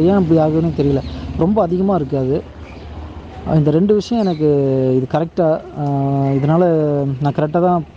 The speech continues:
பிராக்டிஸ் பண்றேனான்னு கொஞ்சம் அதை மட்டும் மாஸ்டர் கிட்ட கொஞ்சம் கேட்டு சொல்லுங்க. ஆ, அதோட பாத்தீங்கன்னா, இது முக்கியமான இன்னொரு விஷயம் என்னன்னா, நான் இப்போ, ஆ, ஈவினிங் டைம் மட்டும் இல்ல, இது, இந்த விஷயம் வந்து ரொம்ப அடிக்கடி நடக்கிறது. என்னன்னா,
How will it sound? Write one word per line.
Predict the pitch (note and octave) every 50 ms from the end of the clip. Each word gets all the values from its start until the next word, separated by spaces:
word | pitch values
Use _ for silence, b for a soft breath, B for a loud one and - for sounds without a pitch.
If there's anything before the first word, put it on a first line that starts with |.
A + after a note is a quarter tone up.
| -
பிராக்டிஸ் | - D3+ C#3+ D3 E3+ - - D#3
பண்றேனான்னு | C#3+ C3+ C#3+ D3 C#3+ D3 D3 D3 B2+
கொஞ்சம் | - C#3+ C#3 C3+ C3+
அதை | C3 C3
மட்டும் | C3+ C3+ C3 - D3+
மாஸ்டர் | D3 C#3 D3 - - D3
கிட்ட | C#3 C3 C3+
கொஞ்சம் | C3 B2+ B2 -
கேட்டு | D3+ D3 C#3
சொல்லுங்க. | - - C3+ C3 C3 B2+ C3 - - - - - - - - - - - - - - - - - - - - - - - - - - - -
ஆ, | - D3 D3+ D#3 D#3 D#3 D3+ D3+ D3+ D#3
அதோட | E3 F#3 G#3 A3+ G3
பாத்தீங்கன்னா, | G3+ F3+ F3+ F3+ G3 G#3+ G#3 F#3+ F3
இது | D#3+ D3 D3
முக்கியமான | C#3 C#3+ D#3 - - A3+ A#3+ A#3 A3+
இன்னொரு | G#3 F#3 F#3 F#3+ F3+ F3
விஷயம் | E3+ - - E3 D#3 D#3
என்னன்னா, | E3+ G3 G#3+ G3+ F3+
நான் | E3 D3 C#3 C#3+ D3 D#3 D#3 D#3 D#3
இப்போ, | D3+ D3 C#3+ D#3 D3+ D3 D3 C#3+ C#3 C#3 C3+ C3 - - - - - - - - - D3+
ஆ, |
ஈவினிங் | D#3 C#3+ C#3 D3+ E3+ F#3 G3+ G3 F#3 E3+
டைம் | - F3 E3+ F3 F3 F3 E3+ E3+
மட்டும் | E3 D#3 D#3 F3+
இல்ல, | E3 G3+ G3+
இது, | F3 E3+ E3 D3+ C#3+ C#3 C#3 C#3+ D3
இந்த | D#3+ E3+ F3 G3+
விஷயம் | G3 F3+ - - G#3 F#3
வந்து | F3 F3 D#3+
ரொம்ப | D#3 D3+ D3
அடிக்கடி | D3 D#3 D#3 F#3 E3+ E3+
நடக்கிறது. | D#3+ C#3+ C#3+ B2+ C#3 B2+ C3 C#3
என்னன்னா, | D3 E3 E3+ F#3 A3+